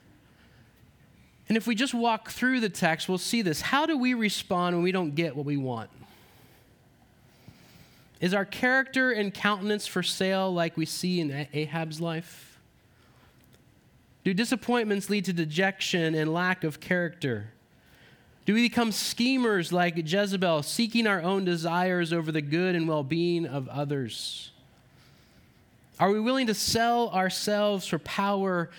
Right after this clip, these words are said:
and influence? Right? Ahab, a king of Israel, knew what the Lord desired and required of the king, and yet he allows Jezebel to use him and his power for gain.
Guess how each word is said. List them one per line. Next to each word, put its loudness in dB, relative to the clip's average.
and 0
influence? -4
Right? 0
Ahab, 2
a -2
king 2
of -2
Israel, 0
knew 2
what 0
the 0
Lord 0
desired 2
and 0
required 0
of 0
the -2
king, 0
and 0
yet 0
he 2
allows 0
Jezebel 0
to -4
use 0
him -2
and -2
his -2
power -4
for -6
gain. -2